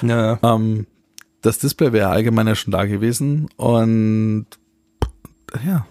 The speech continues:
Speaker 2: das wäre okay gewesen. Der einzige Haken natürlich wieder, wo die ganze, ähm, Gemeinschaft natürlich gejammert hätte,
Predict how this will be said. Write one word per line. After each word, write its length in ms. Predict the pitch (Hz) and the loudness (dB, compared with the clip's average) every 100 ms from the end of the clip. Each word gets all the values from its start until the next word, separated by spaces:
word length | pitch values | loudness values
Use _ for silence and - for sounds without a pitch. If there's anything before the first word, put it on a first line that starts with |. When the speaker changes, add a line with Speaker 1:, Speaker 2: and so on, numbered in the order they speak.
| - | -8
Speaker 2:
das 200 | 104 - | -6 -2
wäre 100 | - | -2
okay 260 | - 202 | -2 -4
gewesen. 340 | 156 104 58 - | -4 -6 -8 -14
Der 260 | 123 - 95 | -6 -4 -2
einzige 400 | 117 123 123 107 | 0 0 2 2
Haken 300 | 104 107 131 | 0 -2 0
natürlich 420 | 117 - 123 117 | 0 2 0 0
wieder, 180 | 110 107 | 0 -2
wo 40 | |
die 100 | 104 | -2
ganze, 480 | 107 104 104 104 107 - | -2 -2 0 0 -2 -4
ähm, 1040 | 113 110 - 50 - 50 - 50 104 104 - | -2 -2 -4 -6 -6 -6 -6 -6 -6 -6 -4
Gemeinschaft 440 | 95 98 110 110 | -2 0 0 -2
natürlich 360 | 104 110 104 - | 0 0 -2 -6
gejammert 480 | 104 107 104 107 113 | -8 -2 0 2 2
hätte, 260 | 110 113 | 2 0